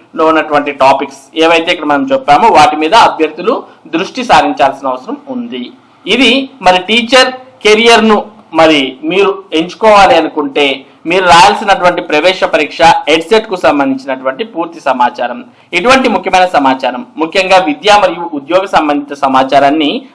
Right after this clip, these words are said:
భాస్కర్స్ ఏరియా మీకు అందిస్తూ ఉంటుంది. మరి ఈ సమాచారం మీరు మిస్ కాకుండా పొందడానికి మన భాస్కర్స్ ఏరియా YouTube ఛానల్ కు సబ్స్క్రైబ్ అవ్వండి. Thank you. Thank you for watching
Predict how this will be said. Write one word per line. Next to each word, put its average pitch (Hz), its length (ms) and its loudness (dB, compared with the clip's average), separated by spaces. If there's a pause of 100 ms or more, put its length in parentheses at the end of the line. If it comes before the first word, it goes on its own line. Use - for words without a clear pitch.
(140)
భాస్కర్స్ 185 500 2
ఏరియా 190 180 2 (120)
మీకు 139 180 -4
అందిస్తూ 139 360 -4
ఉంటుంది. 156 320 -4 (340)
మరి 160 120 2 (100)
ఈ 240 140 -2
సమాచారం 226 540 4
మీరు 180 160 -4
మిస్ 170 180 -6
కాకుండా 180 320 2 (100)
పొందడానికి 170 580 -2 (340)
మన 131 100 2 (280)
భాస్కర్స్ 185 460 0 (160)
ఏరియా 143 220 0
YouTube 135 280 -10
ఛానల్ 135 320 -6
కు 269 80 0 (440)
సబ్స్క్రైబ్ 127 420 -6
అవ్వండి. 113 300 -12 (420)
Thank 135 260 -2
you. 120 80 -10 (160)
Thank 151 200 0
you 214 100 -8
for 196 160 4
watching 180 280 -4